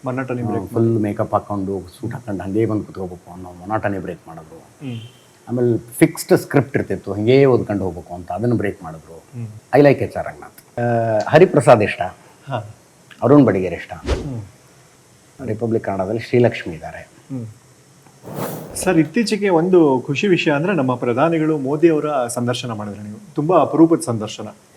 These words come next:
Speaker 1: ಅದು ಎಲ್ಲೂ ಅವರು ಕೊಡಲ್ಲ. So ಸಂದರ್ಶನ ಸಿಕ್ಕಿತ್ತು ನಿಮ್ಗೆ. ಸಂದರ್ಶನ ಹೇಗಿತ್ತು ಅಂತೆಲ್ಲ ನಾವೆಲ್ಲ ನೋಡಿದ್ವಿ, ಅದಕ್ಕೆ ಎಷ್ಟು ಹೋಮ್‌ವರ್ಕ್ ಮಾಡಿದ್ರಿ, ಏನೇನ್ ಕೇಳಿದ್ರಿ, ಅದೆಲ್ಲವೂ ಓಕೆ.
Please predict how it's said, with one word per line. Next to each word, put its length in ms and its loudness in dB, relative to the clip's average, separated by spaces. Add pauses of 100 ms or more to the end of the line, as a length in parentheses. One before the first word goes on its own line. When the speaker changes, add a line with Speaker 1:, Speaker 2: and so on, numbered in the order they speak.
(180)
Speaker 1:
ಅದು 320 -6
ಎಲ್ಲೂ 340 0
ಅವರು 260 -6
ಕೊಡಲ್ಲ. 300 -2 (300)
So 180 -4
ಸಂದರ್ಶನ 460 -8
ಸಿಕ್ಕಿತ್ತು 440 -10
ನಿಮ್ಗೆ. 420 -8 (180)
ಸಂದರ್ಶನ 380 0
ಹೇಗಿತ್ತು 340 4
ಅಂತೆಲ್ಲ 240 4
ನಾವೆಲ್ಲ 380 0
ನೋಡಿದ್ವಿ, 380 -6 (100)
ಅದಕ್ಕೆ 280 -10
ಎಷ್ಟು 280 -8
ಹೋಮ್‌ವರ್ಕ್ 360 -6
ಮಾಡಿದ್ರಿ, 340 -4
ಏನೇನ್ 240 -8
ಕೇಳಿದ್ರಿ, 520 -10
ಅದೆಲ್ಲವೂ 240 -4
ಓಕೆ. 340 -8